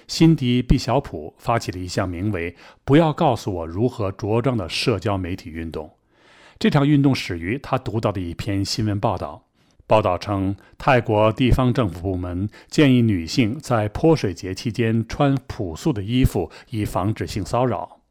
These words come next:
辛迪·毕晓普就此发表了一个视频。她在视频中说：“不要告诉女人穿什么，而是需要告诉男人需要尊重女人。”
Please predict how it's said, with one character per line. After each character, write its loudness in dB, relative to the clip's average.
辛 2
迪· -2
毕 -2
晓 -2
普 -8
就 0
此 -8
发 0
表 -4
了 -10
一 -8
个 -4
视 -2
频。 -8
她 0
在 4
视 0
频 -2
中 2
说 0
：“不 2
要 4
告 2
诉 -2
女 -2
人 -4
穿 2
什 -6
么， -18
而 4
是 4
需 0
要 4
告 2
诉 -8
男 0
人 -4
需 -6
要 2
尊 6
重 0
女 -14
人。” -16